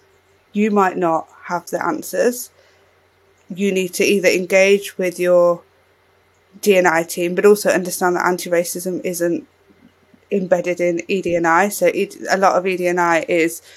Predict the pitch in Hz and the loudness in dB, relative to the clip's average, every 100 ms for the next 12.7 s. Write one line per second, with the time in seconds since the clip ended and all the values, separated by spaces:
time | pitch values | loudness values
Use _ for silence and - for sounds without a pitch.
0 | _ _ - 170 - 175 - 202 196 185 | _ _ -2 0 0 -4 -6 -6 -4 -2
1 | 196 180 175 156 156 - 117 170 185 180 | 2 4 4 2 0 -4 -6 -6 -6 -4
2 | 175 170 165 - 196 185 - 180 175 170 | -2 0 0 0 -2 -2 0 0 0 -8
3 | 170 170 170 - - 190 196 208 208 196 | -8 -8 -12 -16 -4 2 4 6 6 2
4 | - _ _ - 180 175 160 156 - - | -2 _ _ -6 -2 2 2 0 -4 -20
5 | _ _ - - - - 196 185 202 180 | _ _ -8 -6 -6 0 2 2 2 2
6 | 180 165 170 170 175 180 226 233 233 - | 2 -2 -2 2 0 0 0 2 2 -2
7 | 208 208 202 190 - - - 170 - 170 | -4 -4 -2 -4 -4 -6 -8 -10 -4 -4
8 | 208 240 - - _ - 190 185 175 170 | -2 -6 -12 -20 _ -8 -4 0 0 2
9 | 165 160 165 180 254 - _ _ _ _ | 0 2 2 4 4 2 _ _ _ _
10 | _ - 180 170 170 165 143 _ _ _ | _ 0 4 4 2 0 -4 _ _ _
11 | _ _ _ _ _ _ _ _ _ _ | _ _ _ _ _ _ _ _ _ _
12 | 208 202 - 180 170 156 | 2 2 0 -2 -2 -4